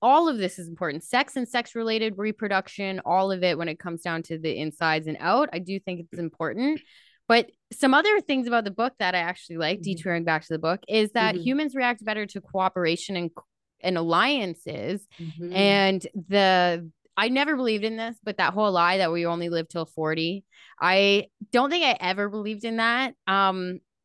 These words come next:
Speaker 1: because they even say that facts, people live between sixty-six and ninety-one with higher levels of overall health and mobility. And I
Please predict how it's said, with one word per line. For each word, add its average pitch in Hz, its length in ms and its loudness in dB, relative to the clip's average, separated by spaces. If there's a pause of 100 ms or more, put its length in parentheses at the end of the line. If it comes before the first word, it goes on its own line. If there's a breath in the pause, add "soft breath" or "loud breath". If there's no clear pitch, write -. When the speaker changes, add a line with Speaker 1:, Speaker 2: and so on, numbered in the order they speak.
Speaker 1:
because 208 400 -2
they 214 120 2
even 262 300 2
say 294 260 0
that 208 220 0
facts, 226 260 0
people 240 240 -4
live 214 160 -4
between 202 300 -8
sixty-six 208 560 -6
and 190 100 -4
ninety-one 175 800 0
with 180 140 0
higher 220 400 0
levels 190 360 -2
of 170 120 -8
overall 170 380 0
health 165 320 -2
and 165 100 -8
mobility. 156 800 -4 (480 loud breath)
And 196 640 4 (360)
I 190 80 4